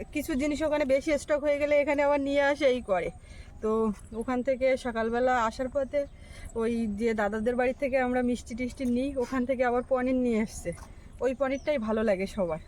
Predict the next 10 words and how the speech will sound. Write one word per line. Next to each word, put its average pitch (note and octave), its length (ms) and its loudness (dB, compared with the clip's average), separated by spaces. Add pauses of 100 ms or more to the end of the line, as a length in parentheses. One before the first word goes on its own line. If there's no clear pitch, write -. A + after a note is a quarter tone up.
(160)
বাজারে A3 340 0
কেনার A3 260 -2 (120)
থেকে, F3 200 -6 (480)
তো - 40 -6 (120)
সেটাও C#4 280 2
নিয়ে C#4 300 2
এসছে। C4+ 260 -4
এখন C4 180 -2
হয়তো B3+ 300 0
বা C4+ 80 4